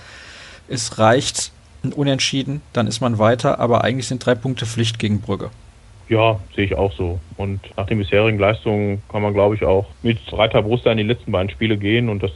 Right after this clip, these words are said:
Speaker 2: Ziel sollte dann schon sein, den Gruppensieg klarzumachen.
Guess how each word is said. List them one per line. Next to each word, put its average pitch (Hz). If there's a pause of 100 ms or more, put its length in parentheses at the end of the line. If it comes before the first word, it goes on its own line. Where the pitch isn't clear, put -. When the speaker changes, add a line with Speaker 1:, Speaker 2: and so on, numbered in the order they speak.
Speaker 2:
Ziel 110
sollte 95 (200)
dann 107
schon 120
sein, 107
den 107
Gruppensieg 110
klarzumachen. 143